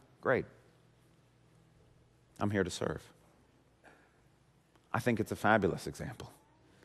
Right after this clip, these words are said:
I think it's a fabulous example of what God is looking for is not people who want to wield power. What God is looking for is people who will say, "Here I am, Lord, whatever you want me to do.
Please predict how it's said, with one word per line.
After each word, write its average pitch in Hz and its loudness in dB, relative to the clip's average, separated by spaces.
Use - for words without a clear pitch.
I 98 2
think 127 8
it's 123 6
a 120 2
fabulous 135 12
example 120 8
of 107 8
what 110 10
God 123 12
is 127 6
looking 127 6
for 117 10
is 98 4
not 120 8
people 123 4
who 113 4
want 107 6
to 107 4
wield 101 4
power. 80 0
What 98 0
God 113 12
is 110 4
looking 95 4
for 82 0
is 85 -2
people 92 0
who 92 0
will 90 4
say, 85 2
"Here 101 2
I 104 6
am, 101 4
Lord, 80 0
whatever 92 4
you 110 4
want 104 4
me 107 0
to 95 4
do. 76 -8